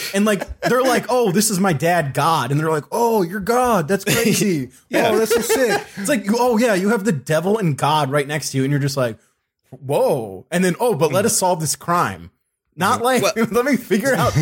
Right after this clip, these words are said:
Speaker 2: <laughs>
Speaker 1: everything in life." No,
Speaker 2: Tom,
Speaker 1: I, we
Speaker 2: you're
Speaker 1: gotta fo-, we gotta figure this out.
Speaker 2: You don't have the context of, you know, them
Speaker 1: Oh.
Speaker 2: finding out small things about, about Lucifer and Amini-, Amenadiel, uh, and Maze that don't seem to add up.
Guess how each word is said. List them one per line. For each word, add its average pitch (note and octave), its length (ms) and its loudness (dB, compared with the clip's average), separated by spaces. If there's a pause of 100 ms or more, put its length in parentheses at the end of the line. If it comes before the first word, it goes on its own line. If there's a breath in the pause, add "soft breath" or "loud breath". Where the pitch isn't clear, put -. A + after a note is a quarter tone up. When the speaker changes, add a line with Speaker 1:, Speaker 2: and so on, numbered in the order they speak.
Speaker 2:
<laughs> - 140 -12
Speaker 1:
everything G3+ 600 0
in G3+ 160 0
life." D3 460 -2 (460 soft breath)
No, A3+ 100 0
Speaker 2:
Tom, G3+ 180 2
Speaker 1:
I, A#3+ 60 2
we A3+ 80 0
Speaker 2:
you're G3+ 100 2
Speaker 1:
gotta F3 220 0
fo-, C#3+ 340 0
we G3+ 80 -6
gotta C#3+ 200 0 (120)
figure B2 200 -6
this A2 180 -10
out. G2 280 -10 (160)
Speaker 2:
You C#3 240 -4
don't F3+ 220 0
have D#3+ 220 2
the C3+ 60 -6
context B2+ 840 -4
of, F#2 220 -4 (140)
you A2 160 -6
know, F#2+ 300 -4 (420)
them A#2 380 -6
Speaker 1:
Oh. C#3+ 120 2
Speaker 2:
finding A#2+ 320 0
out B2 180 2
small A#2 420 2
things A2 480 -2
about, G2+ 500 -2 (320 loud breath)
about G2 300 0
Lucifer G#2 840 0
and F#2+ 160 0
Amini-, G2 440 -4
Amenadiel, G2 840 -2
uh, E2 320 -4
and F2+ 180 -6
Maze F2+ 500 -6
that - 200 -8 (320)
don't G3+ 240 -6
seem F3 260 -4
to D3 100 -4
add B2 340 0
up. F2+ 260 0